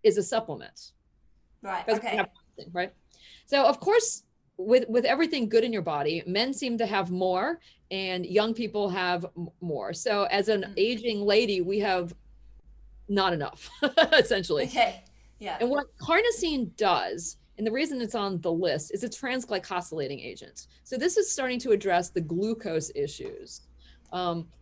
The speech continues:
Speaker 1: every time we eat glucose, it sticks to everything. It makes the A G E products. It causes collagen failure. It's one of the reasons our skin droops. It's one of
Speaker 2: Yeah.
Speaker 1: the reasons people get congestive heart failure without coronary disease. Um,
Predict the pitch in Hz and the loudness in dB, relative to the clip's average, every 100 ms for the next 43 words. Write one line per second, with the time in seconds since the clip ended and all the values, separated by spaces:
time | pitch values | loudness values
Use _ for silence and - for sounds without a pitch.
0 | - 220 269 254 240 185 180 214 240 254 | -4 -4 -2 -2 0 0 -2 -4 -4 -2
1 | 220 208 - - 208 - - 196 208 214 | -2 -4 -8 -4 -4 -4 -6 -2 -2 -2
2 | 185 185 165 156 - 170 156 160 - - | -6 -6 -8 -8 -8 -8 -8 -10 -12 -10
3 | 240 247 226 202 196 190 - - 175 170 | -10 -6 -2 0 -2 -4 -10 -8 -6 -6
4 | 165 - 196 196 196 190 175 180 180 180 | -8 -10 -6 -6 -6 -8 -6 -4 -2 0
5 | 175 175 - - _ 196 220 214 196 190 | 0 -2 -8 -20 _ -4 0 2 4 4
6 | 190 180 175 170 151 165 - - 233 226 | 2 -2 -2 -2 -4 -6 -10 -6 -4 -4
7 | 220 240 214 214 - - - _ _ - | -2 2 2 0 -6 -14 -14 _ _ -14
8 | 175 202 202 196 185 180 - _ - 220 | -8 0 2 4 4 2 -2 _ -8 -2
9 | 202 180 - 180 180 175 180 170 214 214 | 0 0 -2 -4 -4 -4 -6 -6 -2 -2
10 | - 202 196 196 175 156 143 - _ 202 | -2 -2 0 0 -2 -2 -4 -6 _ -6
11 | 208 208 202 196 196 196 185 180 180 175 | -4 -2 -2 -2 -4 -4 -6 -6 -8 -10
12 | - _ _ _ - 170 165 | -14 _ _ _ -8 -6 -6